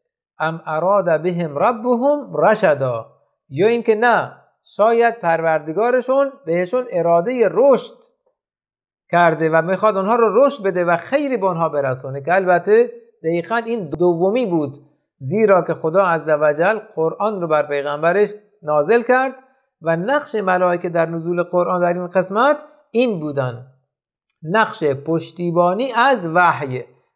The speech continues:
پشتیبانی از ملکه وحی که جبرائیل بود. این یک نکته بسیار مهمیه تا هیچ کس نتونه در قرآن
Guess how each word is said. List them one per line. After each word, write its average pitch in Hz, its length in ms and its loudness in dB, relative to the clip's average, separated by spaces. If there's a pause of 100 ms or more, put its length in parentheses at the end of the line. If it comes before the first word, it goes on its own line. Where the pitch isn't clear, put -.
(120)
پشتیبانی 180 680 0
از 277 380 0 (320)
ملکه 185 760 2 (140)
وحی 170 500 0 (560)
که 247 480 4
جبرائیل 175 460 2
بود. 113 240 -14 (1500)
این 294 380 0 (460)
یک 262 260 0
نکته 226 380 2
بسیار 220 680 2
مهمیه 185 1120 0 (1080)
تا 208 200 4
هیچ 302 360 0
کس 277 260 2
نتونه 202 640 2
در 185 220 2
قرآن 233 720 0